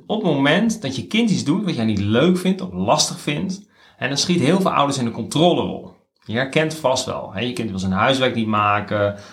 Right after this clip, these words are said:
of raakt zijn spullen kwijt, of, eh, is aan het experimenteren met alcohol, wat het ook is.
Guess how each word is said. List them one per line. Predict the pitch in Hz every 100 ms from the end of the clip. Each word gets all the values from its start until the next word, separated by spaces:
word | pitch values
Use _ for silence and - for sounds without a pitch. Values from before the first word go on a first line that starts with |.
| -
of | 107
raakt | 98 117
zijn | - -
spullen | - 147 139
kwijt, | 135 127 117 113 113 110 110 - - - _
of, | 113 110 110 107 98 - -
eh, | 104
is | 104 92
aan |
het | 110
experimenteren | 135 - 107 95 107
met | 104
alcohol, | 107 131 139 120 120 110
wat | 117 151
het | 143
ook | 127
is. | - - - - -